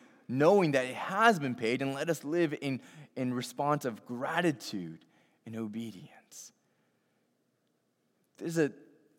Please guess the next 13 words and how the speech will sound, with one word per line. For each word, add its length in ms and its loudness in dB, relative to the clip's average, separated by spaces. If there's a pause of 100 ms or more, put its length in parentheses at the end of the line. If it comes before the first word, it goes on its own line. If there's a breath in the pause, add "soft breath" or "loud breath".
(140)
an 80 -4
important 420 -2
distinction 560 -8
there, 140 -10
right? 160 -4
The, 220 -2
the 120 -4
motivation, 960 2
the 80 0
reason 600 -2
is 160 -8 (240 loud breath)
completely 480 -8
different, 460 -8